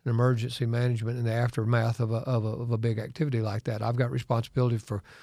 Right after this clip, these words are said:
for fuel. I have responsibility for when the power goes off and, uh, food institutions need to get back up. They don't get up unless we make sure the food's safe. But also, it, it was really clear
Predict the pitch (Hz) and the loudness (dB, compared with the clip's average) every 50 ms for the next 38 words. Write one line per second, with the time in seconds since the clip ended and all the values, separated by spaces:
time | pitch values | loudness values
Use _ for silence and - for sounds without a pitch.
0 | - - - - - - - - 123 110 - - 143 135 131 135 151 170 170 160 | -20 -20 -20 -20 -20 -8 0 0 0 0 4 6 6 8 8 8 8 8 6 6
1 | 143 - - - - - - - _ _ _ - 110 110 113 110 120 110 - - | 4 2 -2 -10 -20 -20 -20 -20 _ _ _ -2 0 0 2 2 0 0 0 0
2 | 123 120 117 - - 127 123 127 123 123 123 117 - - 117 117 113 113 - - | 2 2 2 2 0 0 4 4 6 6 6 4 4 2 2 2 2 2 0 -2
3 | - 120 131 131 120 117 107 117 - - - 135 135 135 135 123 143 139 131 120 | 0 4 4 6 6 4 4 2 2 4 6 6 6 6 6 6 6 6 6 6
4 | 139 143 147 147 139 120 - - - 120 104 104 104 107 107 104 107 107 127 - | 6 6 6 6 4 2 -2 -4 -4 -4 -2 -2 -2 0 0 0 -2 -4 -6 -4
5 | - - 147 143 131 139 139 131 - - 143 - 147 143 127 - 131 123 120 160 | 2 4 6 6 6 4 2 0 -4 -8 -4 -2 0 0 0 0 -2 -4 0 0
6 | 147 131 123 135 127 139 165 165 147 139 131 - - 160 160 147 139 - _ - | 0 2 2 2 0 0 2 2 4 2 4 4 4 4 4 4 2 0 _ 0
7 | 131 123 117 131 135 143 139 135 131 131 131 131 131 - 135 127 117 120 123 120 | 2 4 4 4 2 2 4 4 6 6 6 4 2 0 -2 0 2 4 4 2
8 | - - 131 131 127 123 127 123 - - - 131 123 113 - 143 139 131 113 - | 2 2 2 2 4 4 2 0 0 0 0 0 0 0 2 2 2 2 0 -2
9 | - - 113 107 104 - - - - - - - - - - _ _ - 135 127 | -2 -2 -2 -2 -4 -8 -10 -16 -20 -20 -20 -20 -20 -20 -20 _ _ 2 4 4
10 | 143 170 165 - - 151 139 127 123 123 - - _ _ _ - 143 127 123 127 | 6 4 4 4 4 4 4 4 4 2 -2 -6 _ _ _ -4 -2 0 2 2
11 | 120 120 120 131 143 139 135 131 - - - 156 147 139 | 2 4 6 6 8 6 6 4 2 2 4 6 6 8